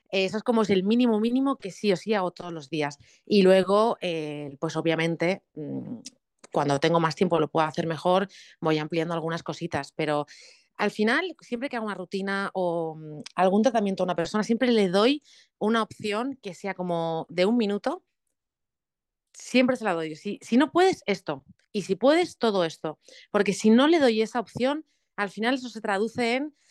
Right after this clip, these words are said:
te cuidas la piel dos veces a la semana. Entonces siempre tienes que tener una opción B, porque al final el día a día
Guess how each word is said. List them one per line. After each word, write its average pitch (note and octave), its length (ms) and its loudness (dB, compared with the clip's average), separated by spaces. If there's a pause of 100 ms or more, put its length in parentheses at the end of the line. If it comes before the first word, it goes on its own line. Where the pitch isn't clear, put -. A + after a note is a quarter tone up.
(180)
te G3 140 -2
cuidas C4+ 280 2
la C4 100 0
piel C4+ 420 2
dos A3+ 220 0
veces A#3 240 -4
a G#3 40 -6
la F#3+ 60 -4
semana. D#3+ 380 -6 (340)
Entonces G#3+ 260 0
siempre B3+ 200 4
tienes C4+ 180 4
que - 80 -4
tener A#3 200 0
una A3 120 0
opción A3+ 320 0
B, A3 140 0
porque G#3+ 180 -8
al F3 60 -12
final B3+ 200 -4
el A#3+ 80 -2
día A3+ 160 -4
a G3+ 40 -2
día A3+ 300 -2